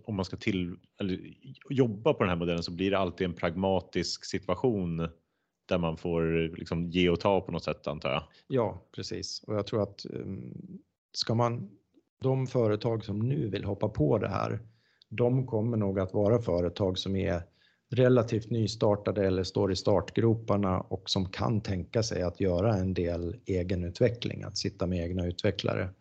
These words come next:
Speaker 1: Mm.
Speaker 2: Eftersom vi har inte den här applikationsfloran än idag.
Speaker 1: Mm.
Speaker 2: Eh, och det kommer att vara, som du också var inne på där, det kommer att vara omöjligt som leverantör att sitta och bygga en applikation som är helt, så att säga,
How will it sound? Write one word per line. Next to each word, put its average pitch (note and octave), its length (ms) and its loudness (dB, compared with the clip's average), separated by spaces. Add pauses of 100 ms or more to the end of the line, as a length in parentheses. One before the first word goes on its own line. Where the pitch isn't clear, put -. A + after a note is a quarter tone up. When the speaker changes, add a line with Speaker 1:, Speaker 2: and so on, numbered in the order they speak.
(100)
Speaker 1:
Mm. F#2 120 4 (160)
Speaker 2:
Eftersom G#2 640 2
vi G#2 140 2
har G2 280 4
inte F#2+ 240 -2
den F#2+ 200 -4
här G2 120 0
applikationsfloran G2 1200 0
än F#2 180 -2
idag. G2 520 0 (160)
Speaker 1:
Mm. F2+ 120 2 (760)
Speaker 2:
Eh, F2 380 -4
och A2+ 100 2
det A2 80 4
kommer A2+ 260 4
att A2 100 6
vara, G#2 340 4
som G#2 200 -2
du G2+ 80 2
också G2 280 0
var F#2+ 100 0
inne F#2+ 220 2
på - 120 -2
där, F2 120 0
det F#2 60 -2
kommer G2+ 180 0
att - 20 0
vara G#2 100 4
omöjligt G#2 540 2
som F2+ 420 -2
leverantör F#2+ 720 2
att F2 180 -2
sitta G2 260 -4
och G2 80 -4
bygga G2 340 2
en G#2 80 4
applikation F#2 720 -2 (140)
som - 200 -8
är F#2+ 60 -4
helt, G#2+ 540 4
så - 180 -2
att F#2 120 -4
säga, F2+ 400 -2